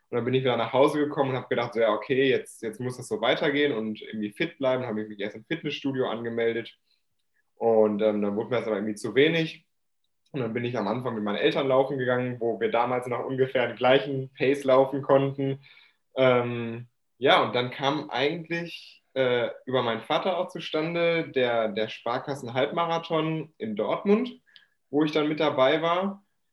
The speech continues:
äh, wo ich auch so ein bisschen drauf hintrainiert habe, aber ich sag mal, ohne Trainer, also wirklich einfach nur so: Ja, ich laufe jetzt heute mal so und so weit und so und so anstrengend, also alles nach Gefühl und irgendwie war der Halbmarathon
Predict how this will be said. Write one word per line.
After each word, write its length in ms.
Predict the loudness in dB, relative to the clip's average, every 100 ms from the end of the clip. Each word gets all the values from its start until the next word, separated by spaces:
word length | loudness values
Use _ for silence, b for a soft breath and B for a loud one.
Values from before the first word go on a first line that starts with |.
| _ _ _
äh, 240 | -2 2 4
wo 100 | 4
ich 100 | 2
auch 120 | 2 -2
so 100 | -4
ein 100 | 2
bisschen 460 | 2 2 2 2
drauf 240 | 2 -2 -2
hintrainiert 640 | -2 -2 -2 2 4 2
habe, 100 | 0
aber 120 | -2
ich 80 | -2
sag 120 | -6
mal, 160 | -4 -2
ohne 260 | -2 -2
Trainer, 500 | -4 -2 0 2 2
also 200 | 0 -2 -6
wirklich 260 | -6 -4
einfach 260 | -4 -4 -8
nur 560 | -4 2 4 6 6
so: 200 | 4 2
Ja, 220 | 2 2 0
ich 100 | 0
laufe 220 | -2 -2
jetzt 140 | -6
heute 220 | -4 -2
mal 120 | -2 -2
so 100 | -2
und 200 | -2 -4
so 140 | -2
weit 240 | 0 0
und 100 | 0
so 120 | -2 -2
und 120 | -2
so 100 | -2
anstrengend, 680 | -4 -8 -4 -2 -2 -6 -12 _ _ _ _
also 160 | -6 -2
alles 260 | 0 0 -2
nach 220 | -4 -6
Gefühl 480 | -10 -8 2 4 4
und 100 | 2
irgendwie 280 | -2 -2
war 100 | 0
der 120 | 0 0
Halbmarathon 920 | -2 -2 -2 -4 -4 -4 -4 -6